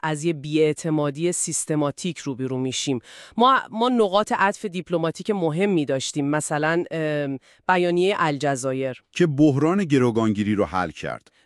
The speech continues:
Speaker 1: درسته، حل کرد، ولی اصلاً نتونست یه چارچوبی برای اعتماد متقابل بسازه.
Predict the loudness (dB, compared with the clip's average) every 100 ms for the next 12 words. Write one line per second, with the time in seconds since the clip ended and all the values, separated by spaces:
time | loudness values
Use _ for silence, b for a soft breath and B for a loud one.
0 | 0 4 4 2 -2 -4 -2 2 2 0
1 | 0 2 2 2 2 0 -2 -2 -2 0
2 | 0 0 -2 0 0 0 -2 0 0 2
3 | 0 -4 -6 -4 0 0 0 -2 -2 -4
4 | -2 0 0 0 -2 -2 -4 0 0 2
5 | 0 0 -2 -2 -2 -2 -2